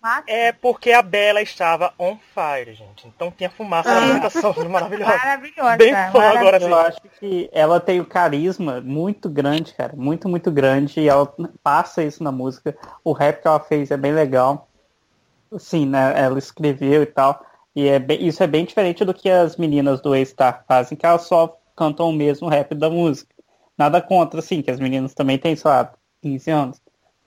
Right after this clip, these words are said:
Speaker 3: Mas, é, eu gosto dessa, desse estilo dela, que é diferente das outras girls da categoria, né?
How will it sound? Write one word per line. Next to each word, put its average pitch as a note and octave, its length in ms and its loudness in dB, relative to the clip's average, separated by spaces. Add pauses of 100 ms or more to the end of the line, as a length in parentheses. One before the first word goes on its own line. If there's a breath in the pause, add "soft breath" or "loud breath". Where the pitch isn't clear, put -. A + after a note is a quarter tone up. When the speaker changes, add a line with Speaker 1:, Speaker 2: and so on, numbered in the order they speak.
(140)
Speaker 3:
Mas, C3+ 800 2
é, C#3 340 4
eu D3+ 80 0
gosto D#3 380 0
dessa, D#3 760 -2 (220)
desse - 360 -4
estilo G3+ 420 2
dela, D3+ 280 4
que E3+ 120 -6
é F3+ 60 2
diferente F3 580 -2
das F3+ 240 0
outras D#3+ 320 0
girls C#3 320 0
da D3 80 -2
categoria, C3+ 680 0
né? B2+ 200 -4